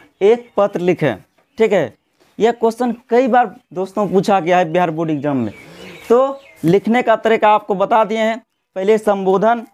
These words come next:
उसके बाद अभिवादन, उसके बाद पत्र का समापन कैसे करना है। इसमें विद्यालय का वर्णन करने पूछा है, तो सबसे पहले दाएं साइड में, कहाँ पर?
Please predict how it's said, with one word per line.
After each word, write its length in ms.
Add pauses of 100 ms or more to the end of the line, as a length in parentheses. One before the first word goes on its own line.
(140)
उसके 300
बाद 220
अभिवादन, 600 (220)
उसके 260
बाद 300
पत्र 180
का 200
समापन 480
कैसे 280
करना 260
है। 180 (480)
इसमें 300
विद्यालय 540
का 140
वर्णन 380
करने 260
पूछा 360
है, 200 (540)
तो 100
सबसे 460
पहले 380 (1120)
दाएं 440
साइड 360
में, 200 (500)
कहाँ 180
पर? 280